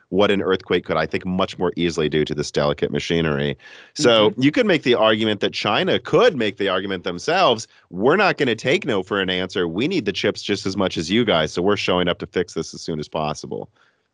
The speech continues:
Speaker 1: I, and I think they would have a legitimate claim, too. The International
Speaker 2: Well
Speaker 1: World Court would say, "Well,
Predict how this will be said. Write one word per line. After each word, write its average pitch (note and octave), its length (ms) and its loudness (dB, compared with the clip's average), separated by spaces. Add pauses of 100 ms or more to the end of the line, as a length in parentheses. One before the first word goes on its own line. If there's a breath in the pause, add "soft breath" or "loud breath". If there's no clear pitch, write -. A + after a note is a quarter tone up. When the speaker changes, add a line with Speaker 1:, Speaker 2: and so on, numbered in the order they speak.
(160)
Speaker 1:
I, A#2 180 4
and A#2+ 360 0
I G#2+ 140 0
think C#3+ 260 -2
they A#2+ 140 2
would A2+ 100 0
have G#2 180 -2
a G2+ 60 0
legitimate E2 500 -4
claim, F#2 340 -4
too. - 360 -4 (280)
The F#2 100 0
International G#2+ 400 2
Speaker 2:
Well G2+ 80 2
Speaker 1:
World F#2+ 100 -2
Court G2+ 200 0
would F2 120 -4
say, F#2+ 140 0
"Well, A3 340 -6